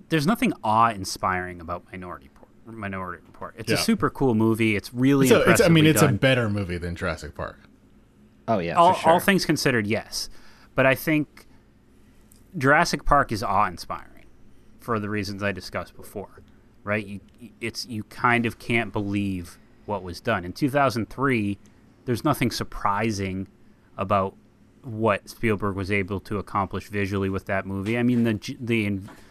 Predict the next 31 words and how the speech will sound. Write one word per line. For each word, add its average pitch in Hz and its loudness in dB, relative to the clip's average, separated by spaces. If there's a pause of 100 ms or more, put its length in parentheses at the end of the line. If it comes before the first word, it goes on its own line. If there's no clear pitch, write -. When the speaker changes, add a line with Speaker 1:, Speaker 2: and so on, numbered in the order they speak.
(240)
Speaker 1:
inventiveness 107 0
of 95 -2
it 98 -8
is, 92 -10 (160)
is 92 -8 (100)
amazing, 98 -4 (400)
but 95 -2 (320)
I 107 -2
guess 107 -2
it's - -8
not 101 4
awe-inspiring 95 -6
the 95 -8
way 92 -6
Jurassic 90 -10
Park 92 -10
is. - -20 (160)
Speaker 2:
Hmm. 85 -16 (460)
Speaker 1:
And 104 -2
that's 104 2
why, 98 0
you 101 -8
know, 85 -12
that's 101 -4
one 92 -6
I'd 87 -8
wanna 87 -10
show 90 -12
the 90 -12
aliens. 82 -14 (720)
Speaker 2:
Okay. 110 -4